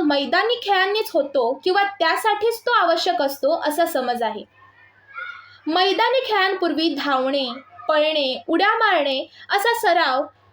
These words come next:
किंवा आजच्या भाषेत वर्कआउट केले जाते, पण हे बैठे बिन पैशांचे, बिन खर्चाचे खेळ असतात.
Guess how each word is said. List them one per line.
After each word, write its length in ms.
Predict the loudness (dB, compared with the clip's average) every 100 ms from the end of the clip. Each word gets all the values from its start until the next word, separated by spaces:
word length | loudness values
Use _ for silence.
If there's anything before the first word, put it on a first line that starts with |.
| -2
किंवा 380 | 2 4 2 0 -4 -12 _ _ _ _ _ _ _ _ _ _ _ _ 0
आजच्या 600 | 2 2 0 0 0 2
भाषेत 420 | 0 0 0 0 0
वर्कआउट 520 | 0 0 0 0 0 -6 _ _ -4
केले 260 | 0 0 0
जाते, 320 | -2 -4 -14 _ _ _ _ _ _ _ 0
पण 200 | 2 2
हे 360 | 0 0 -2 -6 _ _ _
बैठे 600 | -4 0 2 0 0 0 0
बिन 420 | 0 0 0 0
पैशांचे, 640 | 0 0 2 0 0 -2
बिन 420 | -2 0 0 0 0
खर्चाचे 560 | 0 0 0 0 0 -4
खेळ 200 | -2 0 0
असतात. 360 | 0 -4 -6